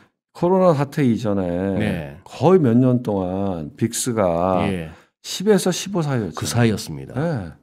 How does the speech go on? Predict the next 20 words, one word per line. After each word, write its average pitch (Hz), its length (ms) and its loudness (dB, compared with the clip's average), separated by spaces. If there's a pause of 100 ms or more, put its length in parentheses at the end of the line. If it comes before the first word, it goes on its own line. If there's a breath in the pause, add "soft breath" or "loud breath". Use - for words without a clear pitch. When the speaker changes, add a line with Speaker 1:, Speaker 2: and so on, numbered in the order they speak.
(280)
Speaker 2:
십에서 170 360 2
십오 156 300 0
안에서 156 240 -2
그냥 131 240 0
뭐 107 200 -2
Speaker 1:
네, 139 460 2
Speaker 2:
바닥을 170 320 6
Speaker 1:
이십, 120 80 0
Speaker 2:
기고 160 120 6
Speaker 1:
이십 190 180 6
Speaker 2:
있었죠. 185 200 6
Speaker 1:
넘어가면 165 840 4
완 131 400 2
특별한 190 420 4
일이 156 100 4
생겼다고 127 460 2
생각했잖아요. 98 800 -4
<laughs> - 1120 -6
그러니까 196 600 2
지금, 180 340 2